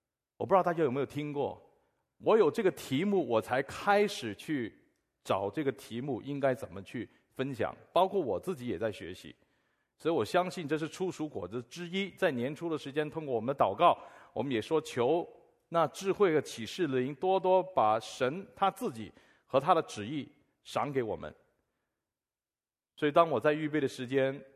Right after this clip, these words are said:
当然我自己也是一部分，到底我们要怎么样明白神的心意在这个题目上面呢？第一，我们先说了，献上初熟的果子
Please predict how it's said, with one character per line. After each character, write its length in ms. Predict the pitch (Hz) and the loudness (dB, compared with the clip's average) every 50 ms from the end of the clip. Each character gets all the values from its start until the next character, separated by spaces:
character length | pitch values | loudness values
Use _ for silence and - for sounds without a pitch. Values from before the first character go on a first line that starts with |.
| _ - | _ 0
当 100 | 143 139 | 2 2
然 160 | 143 147 139 | 2 0 -2
我 100 | 110 95 | -4 -6
自 200 | 90 - 156 139 | -6 -6 -10 -8
己 100 | 113 113 | -6 -6
也 120 | 107 95 | -6 -6
是 140 | 90 - - | -6 -8 -8
一 120 | 117 113 117 | -8 -8 -6
部 180 | 120 139 131 | -6 -8 -4
分， 180 | 120 139 135 113 110 | -4 -4 -4 -2 0
到 200 | - 196 180 160 | 2 2 2 2
底 140 | 139 139 | 0 0
我 160 | 143 123 107 101 | 0 0 0 -2
们 100 | 113 127 | -2 0
要 160 | 151 147 131 | 0 0 0
怎 240 | - - - 113 98 | -2 -4 -4 -4 -4
么 100 | 104 135 | -2 -2
样 180 | 165 160 139 131 123 | -2 -2 -2 -4 -6
明 400 | 120 120 117 127 147 180 202 208 | -6 -4 -4 -4 -4 -4 -6 -8
白 400 | 180 - 120 117 120 127 135 160 | -4 -2 0 2 2 0 -2 -4
神 400 | 165 - - - - 107 120 156 | -6 -8 -10 -8 -8 -8 -8 -4
的 160 | 170 151 135 | -4 -4 -4
心 420 | 120 - - - - 185 190 190 202 | -4 -6 -10 -12 -10 -8 -6 -6 -4
意 240 | 208 202 170 117 - - - - _ _ _ _ _ _ _ | -4 -2 -4 -4 -6 -10 -18 -20 _ _ _ _ _ _ _
在 140 | - 180 160 | 0 0 0
这 160 | - - 175 | 2 0 -2
个 60 | 147 123 | -2 -2
题 200 | - - 110 104 | -4 -6 -8 -6
目 160 | 123 147 131 | -6 -6 -4
上 240 | - - 143 135 131 | -2 0 0 0 0
面 160 | 127 123 110 | -2 -4 -4
呢？ 160 | 110 104 104 - _ _ _ _ _ _ _ _ _ _ _ _ _ _ _ _ _ _ _ _ _ _ _ _ _ _ _ _ _ _ _ _ _ _ _ _ _ _ _ _ _ | -4 -6 -8 -12 _ _ _ _ _ _ _ _ _ _ _ _ _ _ _ _ _ _ _ _ _ _ _ _ _ _ _ _ _ _ _ _ _ _ _ _ _ _ _ _ _
第 180 | - 214 226 240 | -4 -2 0 0
一， 40 | 214 | 0
我 160 | 151 117 107 | 2 0 0
们 140 | 113 131 139 | 2 0 -2
先 240 | - 170 160 147 127 | -2 -2 -2 -2 -2
说 260 | - - 151 147 139 | -2 -2 0 2 2
了， 140 | 127 98 - - - - _ _ _ _ _ _ _ _ _ _ _ _ _ _ _ _ | 2 0 0 -4 -14 -20 _ _ _ _ _ _ _ _ _ _ _ _ _ _ _ _
献 440 | - - - - 240 220 196 175 160 | -16 -8 0 2 4 4 4 2 -4
上 380 | 147 - 214 196 175 165 151 139 | -2 2 2 2 2 2 -2 -6
初 300 | - - 220 226 220 208 | -8 -8 -8 -6 -6 -8
熟 180 | - - 170 | -4 -2 -2
的 80 | 175 170 | -2 -2
果 340 | - - 127 104 90 82 - | -2 -2 -2 -2 -2 -2 -4
子 300 | - - 147 151 - | -6 -6 -6 -6 -6